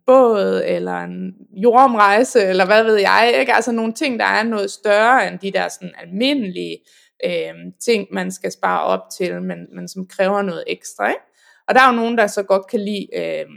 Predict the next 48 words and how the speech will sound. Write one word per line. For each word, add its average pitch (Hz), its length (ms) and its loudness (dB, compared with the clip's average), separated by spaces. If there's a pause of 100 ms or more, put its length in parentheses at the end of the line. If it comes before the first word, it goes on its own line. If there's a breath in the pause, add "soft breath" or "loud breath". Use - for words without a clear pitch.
(840)
så 226 120 -6
kan 254 100 -4
man 175 100 -4
nærmest 180 280 -10
navngive 202 560 -2
den 175 160 -4
der 175 100 -2
konto 202 540 -4
efter 180 280 -2
sin 185 300 -6
drøm, 220 360 4
ikke? 202 760 6
Øhm, 180 200 -4
og, 185 260 2
og 180 220 0
have 262 220 0
en 220 340 -2
for 190 100 -2
hver 208 220 2 (100)
drøm. 226 360 2
Og, 165 260 -6
og - 140 -12 (220)
jeg 190 160 2
tror 285 400 2
efterhånden 262 520 -2
også, 302 220 0
der 262 60 0
er 233 40 0
nogle 285 240 -4
banker, 320 280 0
der 214 80 -2
er 202 100 -2
ved 269 80 -2
at 233 120 0
komme 214 200 -8
tilbage 214 280 -4
med 262 120 -4
lidt, 214 160 -2 (460 soft breath)
øh, 185 120 0 (180)
højrentekonti, 254 1120 0
eller 180 200 -2
i - 40 -2
hvert 254 220 4
fald 233 120 -2
sådan 247 160 -6 (100)
en, 190 160 -8
en 196 160 -8
to 202 200 -10